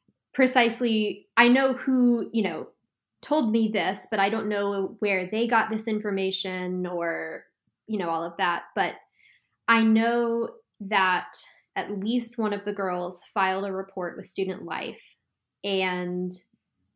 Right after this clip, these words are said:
nothing was done that I know of about it.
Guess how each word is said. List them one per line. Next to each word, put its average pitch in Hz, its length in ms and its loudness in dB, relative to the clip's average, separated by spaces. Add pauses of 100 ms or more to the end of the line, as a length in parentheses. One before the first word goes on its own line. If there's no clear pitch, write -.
(760)
nothing 202 1000 -2
was 180 920 -4 (340)
done 196 440 0 (280)
that 202 180 0
I 185 100 0
know 180 320 -4
of 233 140 -6
about 269 320 -2
it. 339 220 -4